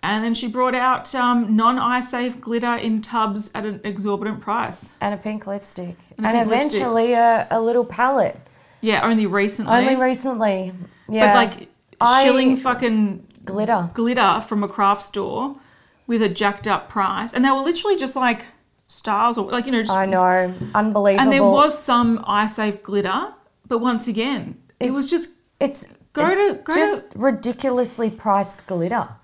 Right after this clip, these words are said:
Speaker 1: Yeah.
Speaker 2: Like, you can get it cheaper elsewhere, and she's just put it in a little pot.
Speaker 1: But if you look at wh-, like, um, glitter wholesalers,
Speaker 2: Mm.
Speaker 1: you could actually pinpoint
Speaker 2: Where
Speaker 1: where
Speaker 2: it's
Speaker 1: she,
Speaker 2: come from.
Speaker 1: she'd picked two glitters and mixed them together.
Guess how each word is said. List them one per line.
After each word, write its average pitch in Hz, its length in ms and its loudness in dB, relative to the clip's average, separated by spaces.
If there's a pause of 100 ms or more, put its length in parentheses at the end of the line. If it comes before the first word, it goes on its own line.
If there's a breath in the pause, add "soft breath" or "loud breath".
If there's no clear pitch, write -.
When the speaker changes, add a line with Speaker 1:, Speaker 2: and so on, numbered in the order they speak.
(120)
Speaker 1:
Yeah. 196 160 0
Speaker 2:
Like, 214 300 2
you 220 220 -4
can 226 240 -4
get - 160 -2
it 269 180 -4
cheaper 202 440 -2
elsewhere, 170 640 -4 (120)
and 190 220 -6
she's 185 240 -8
just 226 320 -8
put 247 160 -4
it 214 120 -4
in 196 160 -4
a 190 60 -4
little 180 240 -4
pot. - 500 -6 (400 loud breath)
Speaker 1:
But 302 80 -4
if 294 120 -4
you 294 80 -2
look 320 240 -4
at 320 240 -4 (100)
wh-, 220 380 -4
like, 214 280 -4
um, 208 440 -2 (600 soft breath)
glitter 233 640 -2
wholesalers, 220 960 -6
Speaker 2:
Mm. 247 380 0
Speaker 1:
you 240 100 0
could 254 100 -4
actually 262 480 0
pinpoint 247 1120 -2 (200)
Speaker 2:
Where 226 260 6
Speaker 1:
where 240 80 6
Speaker 2:
it's 277 100 0
Speaker 1:
she, - 40 -2
Speaker 2:
come 247 180 6
from. 190 300 2
Speaker 1:
she'd 220 320 -2
picked 262 300 -4 (540)
two 277 260 -2
glitters 226 460 4
and 220 220 4
mixed 220 220 -2
them 220 160 2
together. 190 380 -6